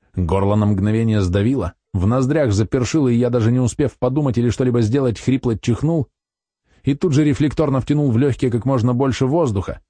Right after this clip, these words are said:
и камень моментально сжал меня со всех сторон, больно впившись в лопатки и грудь. Передавленные лапы стали неметь из-за нарушившегося кровотока,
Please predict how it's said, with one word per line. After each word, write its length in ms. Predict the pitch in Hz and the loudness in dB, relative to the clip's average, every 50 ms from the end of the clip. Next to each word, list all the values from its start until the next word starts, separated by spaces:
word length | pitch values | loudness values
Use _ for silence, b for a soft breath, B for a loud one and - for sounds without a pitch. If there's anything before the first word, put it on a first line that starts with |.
| _ _ _ _ _ _ _ b b b b | _ _ _ _ _ _ _ b b b b
и 120 | - 85 78 | -4 -4 -4
камень 400 | - - 120 120 117 113 107 104 | -2 -2 0 2 2 2 2 2
моментально 640 | 104 107 110 120 120 113 - 135 123 113 107 104 | 2 2 2 0 0 0 0 0 2 2 2 2
сжал 320 | 92 85 87 107 127 120 | 2 2 2 2 2 2
меня 200 | 117 110 107 107 | 2 2 2 2
со 120 | 101 107 98 | 0 0 0
всех 240 | - 127 120 - - | 0 -2 -2 -2 -2
сторон, 360 | - 127 120 135 131 123 107 | -2 0 0 2 0 2 0
больно 280 | 117 123 120 113 110 | 0 0 0 0 -2
впившись 420 | - - - 139 120 - 123 104 - | -2 0 -2 -2 0 0 0 0 0
в 60 | 98 | 0
лопатки 400 | 107 117 117 120 117 - - 131 | 0 0 0 -2 -4 -2 -2 -2
и 60 | 131 | -2
грудь. 340 | 131 160 165 127 - - - _ _ _ _ _ _ _ _ _ _ _ _ _ _ _ _ _ _ _ _ _ | 0 0 -2 -2 -4 -6 -14 _ _ _ _ _ _ _ _ _ _ _ _ _ _ _ _ _ _ _ _ _
Передавленные 580 | - 92 95 85 101 101 98 101 101 104 104 104 | -2 0 0 0 0 0 2 2 2 2 2 2
лапы 260 | 107 113 110 - 104 | 2 0 0 0 -2
стали 240 | - - 113 107 110 | -2 0 0 0 2
неметь 320 | 110 110 110 120 117 - | 2 2 2 0 0 0
из-за 180 | 110 90 90 104 | 0 2 2 2
нарушившегося 720 | 104 104 113 120 - - 98 - - 104 98 92 - 101 | 2 2 0 0 0 -2 -2 -2 0 0 0 0 0 -2
кровотока, 640 | - - 104 98 101 - - 165 131 - - - | 0 0 0 0 0 0 -2 -2 -2 -4 -8 -10